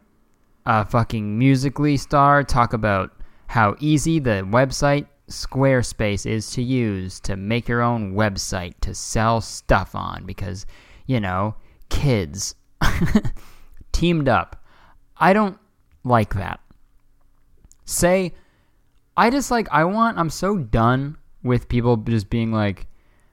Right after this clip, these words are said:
trying to subtly squeeze ads in places. Be like, "Me and, hey, meet my friend Audible. He's a good boy,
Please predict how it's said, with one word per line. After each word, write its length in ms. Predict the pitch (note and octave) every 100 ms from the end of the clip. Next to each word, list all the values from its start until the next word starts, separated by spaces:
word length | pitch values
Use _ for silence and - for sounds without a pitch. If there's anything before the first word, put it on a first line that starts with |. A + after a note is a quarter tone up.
| _ _ -
trying 240 | - C#3+
to 140 | D3+ B2+
subtly 680 | - - A#2 A2 A#2 A#2 G2+
squeeze 720 | - - G2+ G#2+ G#2+ G#2+ G2+
ads 460 | F#2+ F#2 G#2+ G#2
in 360 | A2 A#2 A#2 A#2
places. 680 | - B2 B2 - C3+ C3 - - _ _ _ _ _ _ _ _ -
Be 100 | B2+
like, 360 | A#2+ G#2+ G2 - _ _ _ _ _ _ _ -
"Me 220 | C#4+ A#3+
and, 260 | C3 A#2+ - -
hey, 220 | G#3+ C#3+ G#2
meet 340 | A#2 A3 C4+
my 180 | G#3 D#3
friend 540 | - D#3+ D3+ D3+ D#3 - - _ _ _ _ -
Audible. 520 | B2+ G2+ F2+ D#2 G1+ _ _ _ _ _ -
He's 300 | A3+ B3+ A#2+
a 60 |
good 520 | F2 G2+ C#3+ D#3+ C#3+ B2+
boy, 400 | G#2 D2 E2+